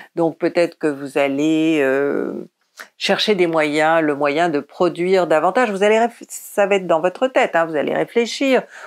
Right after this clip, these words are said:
ou vous allez peut-être en parler, je ne sais pas. Mais en tout cas, euh, votre productivité, euh, sera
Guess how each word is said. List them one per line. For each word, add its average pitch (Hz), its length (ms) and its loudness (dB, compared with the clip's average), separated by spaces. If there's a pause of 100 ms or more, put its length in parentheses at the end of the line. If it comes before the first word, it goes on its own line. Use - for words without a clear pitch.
(100)
ou 151 140 -2
vous 143 160 -2
allez 147 160 2
peut-être 143 240 -4
en 143 80 -6
parler, 208 400 0
je 147 100 -2
ne 147 60 -8
sais 196 140 -4
pas. 226 240 0 (320)
Mais 185 100 0
en 180 140 2
tout 190 180 -4
cas, 240 380 2
euh, 175 420 0
votre 185 400 0
productivité, 208 1400 0
euh, 175 300 0
sera 190 380 0